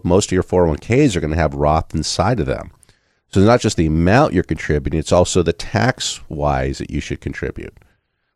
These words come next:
Now, if you're in a lower tax bracket in your working years right now, that's a great opportunity to put money away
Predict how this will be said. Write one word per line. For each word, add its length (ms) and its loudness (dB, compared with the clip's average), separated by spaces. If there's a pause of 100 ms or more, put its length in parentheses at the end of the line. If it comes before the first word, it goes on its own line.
(340)
Now, 60 -2
if 100 -6
you're 120 2
in 40 0
a 60 2
lower 220 4
tax 340 -2
bracket 420 -4
in 140 0
your 140 -2
working 360 0
years 280 -4
right 120 -10
now, 220 0
that's 180 0
a 60 -6
great 320 0
opportunity 560 0
to 80 -6
put 240 -4
money 240 -2
away 420 0